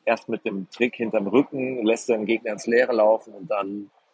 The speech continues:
diese Harakiri-Aktion, die dann zum Erfolg führt. Links, rechts, links gegen drei Gegenspieler. Das ist jederzeit drin, so ein Blitz von Genialität. Also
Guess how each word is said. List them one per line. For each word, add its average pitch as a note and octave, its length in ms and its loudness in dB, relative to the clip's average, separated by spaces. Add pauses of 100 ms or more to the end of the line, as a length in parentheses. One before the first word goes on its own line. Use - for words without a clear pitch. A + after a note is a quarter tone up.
(140)
diese F2 600 -2
Harakiri-Aktion, B2 1400 2 (180)
die G#2+ 100 -6
dann G#2+ 200 -4
zum G#2+ 160 -10
Erfolg A2 420 -2
führt. G#2 320 -2 (680)
Links, B2 280 0
rechts, - 180 -2
links B2+ 400 0
gegen G#2 320 0 (160)
drei C#3 200 2
Gegenspieler. G#2+ 720 -2 (380)
Das - 180 -2
ist A2+ 240 -6
jederzeit A2 640 4 (180)
drin, A2+ 280 0
so F#2+ 180 0
ein F#2+ 140 -6
Blitz - 720 -2
von G2+ 500 -4 (100)
Genialität. G#2 840 2 (160)
Also F#2+ 460 -2